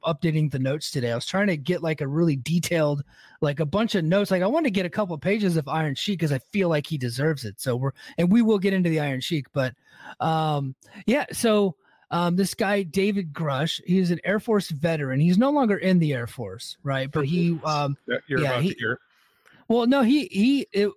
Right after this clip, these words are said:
Speaker 1: he actually transitioned out to become a civilian, and he was, he was what's a, a G S fifteen, which is about, as far as civilians go, is about as high ranking as you could get. And he worked for several different organizations, the National Reconnaissance Office, the National Geospatial,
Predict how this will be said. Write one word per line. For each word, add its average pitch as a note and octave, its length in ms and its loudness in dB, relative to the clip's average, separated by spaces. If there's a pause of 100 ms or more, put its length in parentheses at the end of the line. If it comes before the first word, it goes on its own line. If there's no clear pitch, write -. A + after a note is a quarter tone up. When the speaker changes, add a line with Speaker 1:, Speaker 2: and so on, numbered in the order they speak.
(100)
Speaker 1:
he A3 240 2
actually B3+ 260 0
transitioned A3 580 0
out E3+ 280 -2
to F#3+ 160 0
become F#3 480 0
a F3 260 0
civilian, E3+ 800 0 (360)
and E3+ 120 4
he G#3+ 100 4
was, G#3+ 300 0
he G3 120 0
was F#3 160 0
what's G3 240 0
a, E3+ 120 0
a D#3+ 80 0
G G3+ 220 2
S G3 220 -2 (140)
fifteen, C3+ 580 -2 (380)
which F3 300 0
is F3+ 260 0
about, A3+ 420 0
as F3+ 180 -2
far A3 200 2
as G3+ 80 -2
civilians F3+ 440 2
go, A3+ 220 0
is F3 140 0
about F#3+ 340 0
as F#3 140 -4
high F3+ 240 0
ranking D#3+ 400 -2
as C#3 160 -2
you D3+ 100 -2
could B2+ 140 -4
get. B2+ 260 -2 (320)
And A#3 100 2
he D#4+ 120 4
worked E4+ 200 0
for C4+ 120 -2
several G#3+ 340 -2
different F3+ 320 -2
organizations, D#3 720 0
the D#3 60 4
National C#3+ 320 0
Reconnaissance C#3 440 -4
Office, C#3 340 -4
the D#3+ 40 0
National C#3+ 300 -2
Geospatial, C#3+ 640 -4